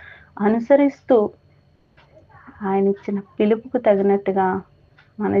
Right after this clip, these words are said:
జీవితాల్లో ముందుకెళ్ళడానికి దేవుడు మనందరికీ కృప అనుగ్రహించునుగాక. ఆమేన్. ఈ మాటలు విన్న మిమ్మల్ని అందరినీ దేవుడు దీవించి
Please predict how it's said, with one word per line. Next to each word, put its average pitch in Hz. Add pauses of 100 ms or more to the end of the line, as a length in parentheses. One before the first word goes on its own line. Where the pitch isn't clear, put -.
జీవితాల్లో 190
ముందుకెళ్ళడానికి 185 (680)
దేవుడు 190
మనందరికీ 226
కృప 196 (100)
అనుగ్రహించునుగాక. 190 (640)
ఆమేన్. 175 (640)
ఈ 196 (100)
మాటలు 185
విన్న 190
మిమ్మల్ని 190
అందరినీ 262 (100)
దేవుడు 196
దీవించి 208